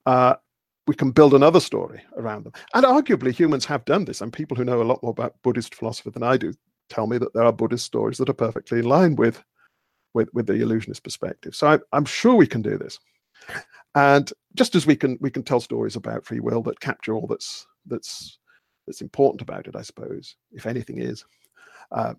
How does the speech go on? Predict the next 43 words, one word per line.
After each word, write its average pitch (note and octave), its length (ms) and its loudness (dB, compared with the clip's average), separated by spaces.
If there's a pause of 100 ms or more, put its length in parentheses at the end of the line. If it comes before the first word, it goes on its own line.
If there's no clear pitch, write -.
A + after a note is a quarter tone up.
without, A#2 300 -6 (200)
you - 60 -20
know, - 480 -20
uh, - 140 -20 (140)
uh, - 280 -16
endorsing A#2 440 -14
its, - 380 -16
its, - 460 -20
its - 260 -20
reality. B2 420 -8 (460)
Um, C#3 240 4 (840)
so - 140 4
yes, B3 300 6 (100)
I - 80 -6
think D#3 120 -2
that's C#3 160 0
right. D3+ 340 4
And D3+ 140 0
I E3+ 60 6
think E3 140 -4
we C3+ 60 -2
should C#3 140 -6
start - 240 -2
trying B2+ 200 -8
to - 80 -16
do G3 160 0
it - 260 -4 (200)
because, D3+ 460 2 (720)
um, C3+ 360 4 (220)
there D#3 80 0
are D#3+ 40 6
a D#3 40 8
lot E3 120 8
of E3 60 -4
philosophers C#3+ 300 -2
just - 180 -10
kind D3 120 -2
of C#3 100 -6
digging C3+ 300 2
into C3 300 -4
the B2 120 0
old B2 200 -2
picture - 380 -4